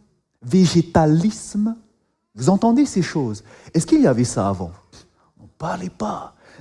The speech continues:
Mais Dieu suscite ce réveil dans le monde. Vous savez pourquoi ? Parce que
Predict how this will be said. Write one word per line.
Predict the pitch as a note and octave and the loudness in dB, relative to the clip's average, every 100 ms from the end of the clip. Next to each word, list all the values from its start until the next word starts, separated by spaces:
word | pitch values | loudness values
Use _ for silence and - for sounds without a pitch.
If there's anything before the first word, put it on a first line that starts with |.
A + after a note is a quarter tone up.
| B2+ | -2
Mais | B2+ | 0
Dieu | A#2+ A3+ | 2 0
suscite | A3+ F#3 - B3+ | 2 -4 0 0
ce | - - | 0 2
réveil | E3+ E3 D3 G#3+ C#4 B3 D3 G2+ | 4 6 6 4 4 0 -2 -6
dans | G2+ A#2 | -6 -4
le | A#2+ | -2
monde. | C3+ F3+ C#3 G2+ E2 - _ _ _ G#2 | 2 2 2 -4 -12 -18 _ _ _ -14
Vous | |
savez | - C3 G#3 | -6 2 2
pourquoi ? | A3 G#3 A3+ A#3 - _ _ _ _ _ _ _ _ _ _ _ _ _ _ _ _ _ _ _ _ _ | 2 -2 -2 -4 -10 _ _ _ _ _ _ _ _ _ _ _ _ _ _ _ _ _ _ _ _ _
Parce | B2+ - C3 | -14 -10 -10
que | - C3 | -6 -6